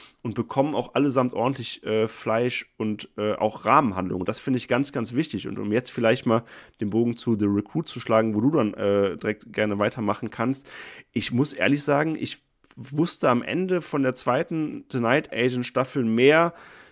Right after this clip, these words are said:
über einen von irgendwelchen Handlangern eines Antagonisten,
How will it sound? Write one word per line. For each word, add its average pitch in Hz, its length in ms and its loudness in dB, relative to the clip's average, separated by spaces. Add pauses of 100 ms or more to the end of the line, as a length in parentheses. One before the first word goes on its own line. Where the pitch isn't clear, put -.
(140)
über 131 320 8
einen 135 460 4
von 127 300 0
irgendwelchen 131 800 0
Handlangern 135 560 2
eines 127 280 0
Antagonisten, 123 960 2